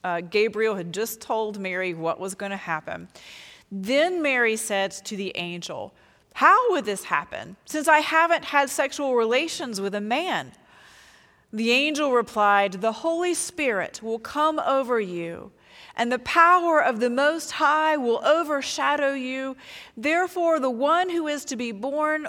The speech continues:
will be holy. He will be called God's Son. Look, even in her old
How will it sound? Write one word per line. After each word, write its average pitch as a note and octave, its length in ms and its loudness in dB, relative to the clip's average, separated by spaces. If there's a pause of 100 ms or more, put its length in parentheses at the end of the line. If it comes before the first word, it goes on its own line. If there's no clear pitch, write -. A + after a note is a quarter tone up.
will C4+ 480 -4
be A#3+ 380 -8
holy. F3+ 720 -6 (540)
He C4+ 140 -2
will C4 160 -2
be G3+ 140 -6
called G#3 720 0
God's G3+ 600 0
Son. F3 640 -6 (840)
Look, A3+ 420 0 (420)
even E4 360 2
in D#4+ 140 0
her C4+ 340 2
old D4 300 0